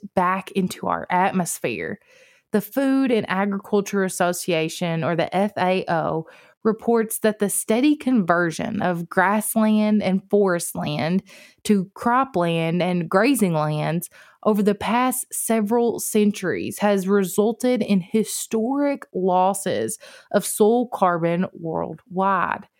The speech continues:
In agricultural soil, that number clocks in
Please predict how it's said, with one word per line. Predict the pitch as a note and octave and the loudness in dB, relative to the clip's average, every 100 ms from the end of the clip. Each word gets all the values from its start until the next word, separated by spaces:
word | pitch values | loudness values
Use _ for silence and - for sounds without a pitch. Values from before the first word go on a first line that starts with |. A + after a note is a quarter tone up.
| _ _ _ _ _ | _ _ _ _ _
In | A3 G#3+ | 0 2
agricultural | G3+ B3 C#4 - A#3+ A3 - A3 G#3+ | 0 0 -2 0 0 0 0 0 0
soil, | - F#3+ E3 D3+ D3+ - | -2 0 2 2 0 0
that | A#3 C4+ | 0 4
number | A3 G3+ G3+ A#3 A#3+ A#3 - | 4 6 4 4 0 -2 -2
clocks | G#3+ G#3+ G#3 - | 0 0 -2 -2
in | G3 G3+ G#3+ A3 | 0 2 4 2